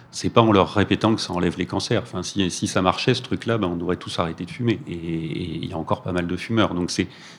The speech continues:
en fait, c'est, encore une fois, c'est pas la, c'est pas l'information rationnelle qui permet aux gens de changer, c'est le fait qu'on se penche sur leur cas particulier, qu'on leur prenne la main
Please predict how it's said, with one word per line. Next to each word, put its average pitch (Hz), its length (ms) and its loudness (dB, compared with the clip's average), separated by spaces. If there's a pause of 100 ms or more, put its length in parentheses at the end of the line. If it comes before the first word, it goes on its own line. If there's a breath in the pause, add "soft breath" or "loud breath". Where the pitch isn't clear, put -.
(100)
en 90 80 2
fait, 123 200 2
c'est, - 140 -8
encore 95 260 2
une 87 80 0
fois, 127 140 0
c'est 98 200 -4
pas 110 200 4
la, 92 240 2
c'est - 160 -4
pas 123 140 4
l'information 92 720 0
rationnelle 101 760 0
qui - 160 -14
permet 90 360 2
aux 87 180 4
gens 87 180 0
de 82 140 -2
changer, 87 480 0
c'est 110 220 -2
le 90 100 2
fait - 220 -2
qu'on - 160 -4
se - 120 -8
penche - 300 -2
sur 98 120 -6
leur 87 140 -6
cas 90 140 -4
particulier, - 560 -4
qu'on 92 160 2
leur 80 160 2
prenne 101 260 4
la 90 100 -2
main 110 180 4